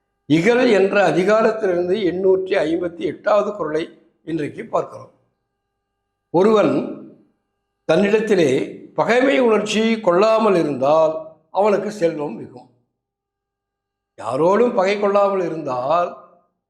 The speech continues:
அவனுக்கு செல்வம் மிகும்ன்றாரு வள்ளுவர். சரி, பகை கொண்டால் என்னாகும்? பகை கொண்டால் அவனுக்கு அழிவு உண்டாகும். பகை இல்லை என்றால் செல்வம் வரும், பகை கொண்டால் அழிவு உண்டாகும்ன்றார்.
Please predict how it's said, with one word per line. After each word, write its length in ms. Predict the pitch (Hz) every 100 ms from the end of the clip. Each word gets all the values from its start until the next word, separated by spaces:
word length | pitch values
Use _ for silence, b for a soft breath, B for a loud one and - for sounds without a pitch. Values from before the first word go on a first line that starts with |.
| -
அவனுக்கு 420 | 190 - 214 254 - 202
செல்வம் 360 | 226 233 247 233
மிகும்ன்றாரு 600 | 190 214 214 175 160 226
வள்ளுவர். 340 | 175 160 139 - _ _ _ _ -
சரி, 260 | 202 147 160 - -
பகை 180 | 202 277 254
கொண்டால் 340 | 233 226 214
என்னாகும்? 560 | 214 220 214 175 202 202 - - _ _ _ _ -
பகை 260 | 151 226 302 -
கொண்டால் 720 | 180 143 127 143 156 165 165 170 - - _ _ _ _ -
அவனுக்கு 400 | 170 175 131 - 147
அழிவு 280 | 131 175 180 147
உண்டாகும். 600 | 120 120 117 113 117 113 _ _ _ _ _ _ _ _ _ _ _ _ 117
பகை 240 | 127 196 240
இல்லை 160 | 226 233 240
என்றால் 360 | 226 214 226 220 180
செல்வம் 340 | 190 233 233
வரும், 300 | 240 262 131 - - _ _ _ -
பகை 220 | 185 254 302
கொண்டால் 380 | 220 185 190 208 180
அழிவு 240 | 202 254 208
உண்டாகும்ன்றார். 760 | 185 160 131 170 190 127 113